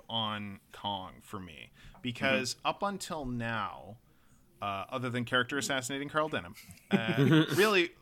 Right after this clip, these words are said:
Speaker 1: what, what he's been adding is just kind of expanding on this world, right? Like,
Speaker 2: Sure.
Speaker 1: just giving us a closer look, like, like you said, letting us spend a lot of time with these characters,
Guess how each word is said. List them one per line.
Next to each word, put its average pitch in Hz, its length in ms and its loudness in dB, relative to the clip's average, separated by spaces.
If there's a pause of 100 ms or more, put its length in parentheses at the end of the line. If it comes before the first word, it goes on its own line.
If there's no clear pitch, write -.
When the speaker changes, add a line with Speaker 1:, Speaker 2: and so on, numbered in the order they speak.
(300)
Speaker 1:
what, 180 300 8
what 190 120 8
he's 175 140 -4
been 170 140 -6
adding 196 320 6
is 156 160 0
just 156 240 0
kind 151 220 0
of 127 300 0 (520)
expanding 147 1080 2
on 117 520 -2
this 113 300 -4
world, 95 600 -12
right? 110 220 -6
Like, 120 120 -4
Speaker 2:
Sure. 110 100 2
Speaker 1:
just 135 160 2
giving 160 240 -4
us 147 160 -4
a 123 40 -8
closer 127 320 -6
look, 123 120 -2 (260)
like, 147 280 -2
like 139 180 -2
you 131 80 -4
said, 120 240 -2
letting 123 320 0
us 123 200 0
spend - 460 -4
a 110 40 -4
lot 107 240 -2
of 101 80 -6
time 120 320 -2
with 113 100 -6
these 98 220 -10
characters, 165 760 -4